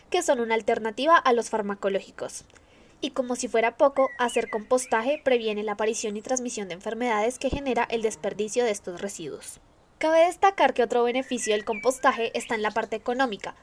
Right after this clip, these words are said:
Según la Unidad Administrativa Especial de Servicios Públicos, el compostaje posibilita que proyectos productivos se consoliden para generar ingresos de los alimentos orgánicos,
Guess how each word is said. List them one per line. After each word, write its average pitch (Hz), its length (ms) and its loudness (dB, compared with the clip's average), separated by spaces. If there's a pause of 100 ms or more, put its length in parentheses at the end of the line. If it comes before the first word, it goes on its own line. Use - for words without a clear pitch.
(120)
Según 254 320 4
la 240 100 4
Unidad 247 380 2
Administrativa 214 760 0
Especial 196 480 -4
de 190 60 -10
Servicios 202 500 -6
Públicos, 254 560 -2 (240)
el 254 140 -2
compostaje 240 520 0
posibilita 254 640 0
que 226 100 0
proyectos 208 480 0
productivos 240 640 2 (240)
se 262 140 2
consoliden 247 560 0
para 254 240 2
generar 214 400 -2
ingresos 226 580 0
de 262 80 4
los 233 160 0
alimentos 196 460 -4
orgánicos, 226 560 -2